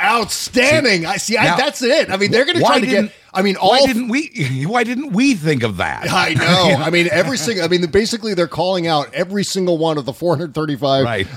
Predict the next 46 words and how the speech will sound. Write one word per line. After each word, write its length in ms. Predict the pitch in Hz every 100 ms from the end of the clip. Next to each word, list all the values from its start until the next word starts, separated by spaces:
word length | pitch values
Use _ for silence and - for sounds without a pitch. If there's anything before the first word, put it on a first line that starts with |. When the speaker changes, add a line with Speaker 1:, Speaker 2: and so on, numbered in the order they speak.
| -
Speaker 1:
uh, 120 | 131
members 200 | 143 120
Speaker 2:
Right. 40 | 110
Speaker 1:
of 40 |
the 80 | 135
House 220 | 135 139
of 60 | 135
Representatives 640 | 131 131 120 131 120 113
to 100 | -
turn 280 | 123 160 180
up 140 | 165 -
to 100 | 143
one 100 | 139
of 60 |
these 180 | 135 131
town 280 | 139 131 127
halls. 260 | 117 113 - - -
And, 320 | 170 165 160 120
Speaker 2:
Right. 100 | 92
Speaker 1:
and 460 | 165 165 170 165 -
if 220 | 175 -
they 180 | 185 170
do, 440 | 135 185 240 294
in 160 | 190 180
some 240 | 196 220
cases, 440 | 190 208 240 214
they're 180 | 147 147
screwed. 540 | - - 143 107 104 127 -
And 140 | 170 170
if 120 | 165
they 140 | 185 165
don't, 400 | 156 214 214 -
in 240 | 175 160
many 220 | 151 175
Speaker 2:
<laughs> 0 |
Speaker 1:
cases, 500 | 156 151 139 139 143 - - 139
they're 240 | 160 151
screwed. 720 | - - - 170 151 82 67 - -
So 280 | 160 180 170
Speaker 2:
Right. 200 | 160 156
Speaker 1:
this 340 | 143 208 214 214
is, 420 | 196 185 180 147
they 380 | - 139 180 226
have 480 | 190 151 175 156 120
basically 600 | 180 220 208 202 165 156
checkmated 960 | - - 233 226 170 156 127 127 123